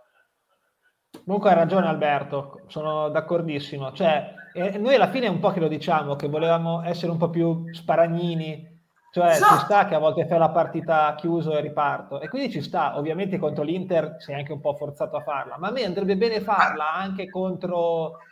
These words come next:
Speaker 1: boh, una squadra di media classifica, non è, non sarebbe un problema, non sarebbe una vergogna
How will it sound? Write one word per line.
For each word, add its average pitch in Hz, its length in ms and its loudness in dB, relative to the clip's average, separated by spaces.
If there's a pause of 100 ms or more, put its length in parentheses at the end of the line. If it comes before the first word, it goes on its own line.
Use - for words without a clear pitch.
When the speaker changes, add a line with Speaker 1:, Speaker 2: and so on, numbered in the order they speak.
(220)
Speaker 1:
boh, 160 360 -4
una 160 120 -6
squadra 175 240 -2
di 170 80 -4
media 170 260 -2
classifica, 147 840 -8 (120)
non 151 140 -14
è, 170 80 -4 (220)
non 147 80 -16
sarebbe 185 260 2
un 156 80 -2
problema, 143 320 -2
non 143 140 -8
sarebbe 165 280 -2
una 151 120 0
vergogna 143 600 -4